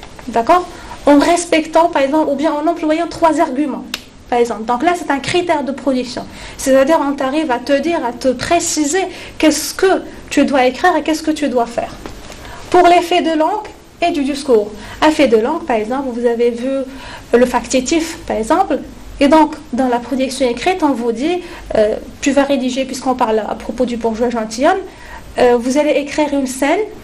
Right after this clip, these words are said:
dans laquelle vous employez le factitif ou bien les ordres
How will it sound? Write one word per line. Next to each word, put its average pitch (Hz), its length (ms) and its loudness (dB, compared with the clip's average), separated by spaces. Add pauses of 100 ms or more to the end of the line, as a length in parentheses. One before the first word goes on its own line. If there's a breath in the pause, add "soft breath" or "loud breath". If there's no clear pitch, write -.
(140)
dans 339 180 6
laquelle 294 320 2 (220)
vous 311 200 4
employez 320 520 0
le 330 80 -2
factitif 294 560 -2
ou 285 60 2
bien 302 220 0 (300 loud breath)
les 269 220 4
ordres 320 340 0